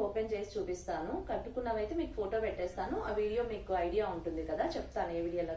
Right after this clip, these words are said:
కట్టుకున్నాను. చూడండి, మనం ఫాల్ కుట్టించుకోని అవసరం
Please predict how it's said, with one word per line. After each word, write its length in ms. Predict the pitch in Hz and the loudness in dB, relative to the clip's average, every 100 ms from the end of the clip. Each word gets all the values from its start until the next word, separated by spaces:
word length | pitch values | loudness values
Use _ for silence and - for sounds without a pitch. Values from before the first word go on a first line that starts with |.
| 156 | -4
కట్టుకున్నాను. 520 | - - 151 151 - - - - - - - - - _ _ | -8 -12 -12 -8 -8 -8 -10 -16 -16 -18 -20 -20 -20 _ _
చూడండి, 280 | - - - - - - - _ _ _ _ | -20 -18 -18 -18 -20 -20 -20 _ _ _ _
మనం 160 | 208 196 - | -14 -12 -6
ఫాల్ 200 | 196 214 | -6 -4
కుట్టించుకోని 480 | 208 208 208 - 208 185 | -4 -4 -6 -4 -4 -4
అవసరం 280 | - 196 | -6 -6